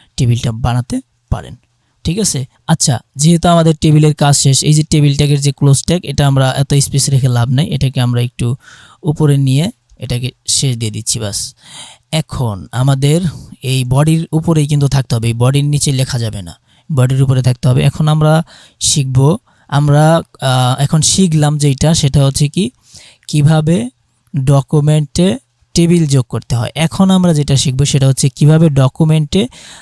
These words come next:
আহ, লিংক যোগ করতে হয়। তো এর জন্য আমি আপনাদেরকে প্রথমেই, আহ, লিখতে বলবো এ, এ, এই ট্যাগটি নিতে হবে, এ, তারপরে এইচ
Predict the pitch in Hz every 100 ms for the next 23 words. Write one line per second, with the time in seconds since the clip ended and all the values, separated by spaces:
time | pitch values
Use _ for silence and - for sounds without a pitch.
0 | - - - 127 139 170 180 - - 143
1 | 143 131 - 123 - 95 120 - _ _
2 | _ _ _ _ - 147 - 156 151 160
3 | 160 175 247 - _ _ _ 131 131 131
4 | 151 135 135 135 143 143 151 151 147 131
5 | 139 131 131 - 135 135 139 - 147 139
6 | 131 190 - - - _ - 156 104 107
7 | _ 156 156 - 151 160 165 - 139 -
8 | 143 135 123 117 120 196 - _ _ _
9 | _ _ _ - - 127 127 180 208 -
10 | - - - - _ _ _ _ 139 131
11 | 135 - - 143 147 175 - -